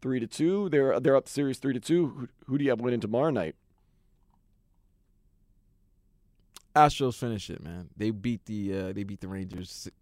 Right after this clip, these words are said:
Speaker 2: two nothing.
Speaker 1: Woo. <laughs> I don't know. Yolandis Garcia's mad. I'm gonna take the Rangers to push it to seven.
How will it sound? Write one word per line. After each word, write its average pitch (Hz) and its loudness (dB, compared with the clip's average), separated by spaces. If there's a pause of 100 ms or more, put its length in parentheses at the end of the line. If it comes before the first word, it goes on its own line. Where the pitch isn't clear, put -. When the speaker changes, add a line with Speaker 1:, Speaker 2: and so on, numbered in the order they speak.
(220)
Speaker 2:
two 165 -4
nothing. 120 -4
Speaker 1:
Woo. 415 4 (280)
<laughs> - -2 (520)
I 151 4
don't 233 4
know. 208 6
Yolandis 180 6
Garcia's 220 6
mad. 233 8
I'm 190 4
gonna 226 4
take 226 8
the 220 6
Rangers 214 4
to - -10
push 214 2
it 190 -4
to 196 -2
seven. 202 6